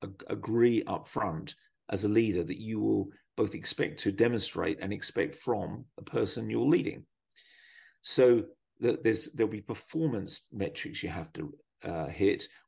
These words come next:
which will be in the clarity stage. And we're really, really clear what we're trying to do together in, in no uncertain terms,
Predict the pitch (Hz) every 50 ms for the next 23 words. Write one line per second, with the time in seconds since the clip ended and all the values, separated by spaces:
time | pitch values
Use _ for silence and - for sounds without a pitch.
0 | _ - 117 127 127 - 117 110 104 120 117 117 117 117 120 120 - - - 143
1 | 143 143 139 131 131 - - 98 95 - - - 87 - - 92 - - - -
2 | 120 120 123 123 117 131 156 156 147 143 143 127 131 139 131 127 127 - - 151
3 | 147 131 110 104 101 120 127 - 120 110 107 - 135 123 120 107 - - - 123
4 | 113 - 101 107 95 90 92 - - 113 110 107 113 117 - - - 104 107 110
5 | 113 113 120 123 127 123 120 110 101 - 127 120 - - 107 - 131 127 117 95
6 | - - - -